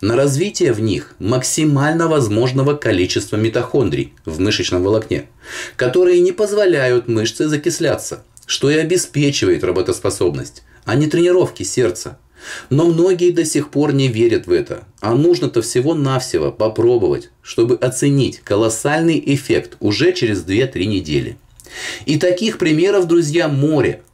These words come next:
От того, что необходим выброс инсулина сразу по окончании тренинга, а в другие часы он нежелателен, особенно утром и перед сном,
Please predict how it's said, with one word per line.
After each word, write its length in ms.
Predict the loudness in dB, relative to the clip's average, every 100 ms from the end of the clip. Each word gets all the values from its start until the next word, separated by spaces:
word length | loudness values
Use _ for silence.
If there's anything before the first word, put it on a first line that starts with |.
| _
От 200 | -4 -2
того, 400 | 0 0 2 2
что 200 | 2 0
необходим 720 | 0 0 0 -2 -2 0 0 0
выброс 400 | 2 2 0 -2
инсулина 580 | -2 0 2 2 0
сразу 480 | -2 -2 0 0 0
по 140 | 0 -2
окончании 640 | -2 -4 -2 -2 0 -2
тренинга, 640 | 0 0 2 -2 -4 -10 _ -20 -18 -6
а 100 | -2
в 40 | 2
другие 340 | 2 2 -2
часы 360 | 0 0 0 0
он 180 | 2 2
нежелателен, 720 | 2 2 2 2 -2 -6 -6 -14 -8
особенно 500 | -6 -2 0 2 0 0
утром 340 | 0 2 0
и 100 | 0
перед 240 | -2 -2 -2
сном, 380 | 0 0 -2